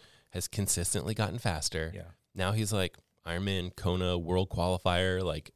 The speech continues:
Speaker 2: Good
Speaker 1: it's a-,
Speaker 2: on
Speaker 1: it's
Speaker 2: him.
Speaker 1: amazing.
Speaker 2: Yeah.
Speaker 1: It's awesome to see him. And you gotta cheer for him 'cause he's just, like, works hard, nice person, everything that you like to see, you know, when you see someone do something, like,
Speaker 2: Gotcha.
Speaker 1: big like this. So
Speaker 2: Anyone else you know locally going down for,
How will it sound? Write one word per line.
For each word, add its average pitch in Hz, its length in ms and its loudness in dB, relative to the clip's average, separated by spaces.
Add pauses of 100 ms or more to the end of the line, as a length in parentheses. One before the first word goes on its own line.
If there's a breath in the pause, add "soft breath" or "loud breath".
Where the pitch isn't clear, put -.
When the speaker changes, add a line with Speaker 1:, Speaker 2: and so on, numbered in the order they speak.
Speaker 2:
Good 110 80 0
Speaker 1:
it's 117 100 2
a-, 95 40 8
Speaker 2:
on - 120 4
Speaker 1:
it's 139 140 4
Speaker 2:
him. 101 80 6
Speaker 1:
amazing. 82 580 -2
Speaker 2:
Yeah. 104 80 -12
Speaker 1:
It's - 140 -2
awesome 80 320 -4
to 82 80 -8
see 82 140 -2
him. 80 80 -6 (280 loud breath)
And 120 160 4
you 110 60 2
gotta 107 240 8
cheer 98 240 2
for - 160 -4
him - 120 -10
'cause 82 200 -6
he's 85 180 -8
just, - 240 -2
like, 73 260 -6
works 95 280 -2
hard, 92 260 6 (180)
nice 82 200 0
person, 85 400 -2 (600)
everything 85 600 -4
that 92 120 -2
you - 160 0
like 78 340 -4
to 98 100 -4
see, 80 420 -4
you 90 120 -2
know, 76 100 -4
when 80 120 -4
you 80 80 -2
see - 140 -6
someone 73 260 -6
do 78 100 -10
something, 76 280 -4
like, 65 240 -10
Speaker 2:
Gotcha. 107 220 -8
Speaker 1:
big 85 240 -4
like 62 180 -8
this. 73 240 -6
So - 60 -8 (120)
Speaker 2:
Anyone 127 360 4
else 135 180 2
you 139 60 -2
know 135 120 0
locally 139 360 0
going 139 220 0
down 143 380 2 (160)
for, 131 440 4